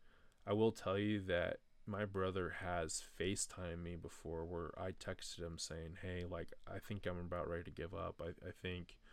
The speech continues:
you know, I'm about to relapse. Like, I'm, I'm kind of about ready to hit, go through that intersection. And, um, <laughs> he, he FaceTimed me and we would talk and got me out of it. And, uh, and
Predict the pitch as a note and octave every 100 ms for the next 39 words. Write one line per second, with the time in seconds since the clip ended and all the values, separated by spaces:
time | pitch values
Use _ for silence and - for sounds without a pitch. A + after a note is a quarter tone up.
0 | - - - - - - F#2+ E2+ E2 F2+
1 | F2 - F2 F#2 F#2 F2+ F2+ - - F2
2 | - G2 G#2+ F#2+ F2+ F2 - - F#2 F2+
3 | F#2+ F2 F#2 E2 - - A2+ G2+ F#2 -
4 | F2+ F2 D#2+ F2 F#2 - D#2+ - D2+ D2+
5 | C#2 C2 C2 B1+ C#2+ - - - - -
6 | - - - - - - - - C3+ -
7 | - - - - G2+ - D#2 G2+ - -
8 | - G#1 A1+ A1+ - F2 F2 D2+ - E2+
9 | E2+ G#2 - D2+ D#2 - - - - G#2
10 | E2+ D#2+ F#2 D2+ E2+ E2 A#1+ - _ _
11 | - - - _ - D#2+ E2 D2+ D2 C#2
12 | D2+ - _ _ _ _ _ _ _ _
13 | _ F#2+ F#2 E2+